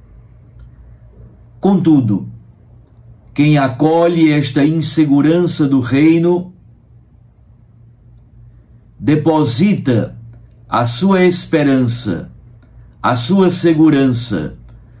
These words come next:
a sua fortaleza unicamente em Deus.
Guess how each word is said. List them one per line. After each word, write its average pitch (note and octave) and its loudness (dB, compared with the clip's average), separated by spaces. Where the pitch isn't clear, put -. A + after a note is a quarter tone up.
a C3 -2
sua F#3 0
fortaleza C#3+ 0
unicamente C#3+ 0
em D#3+ 2
Deus. - -4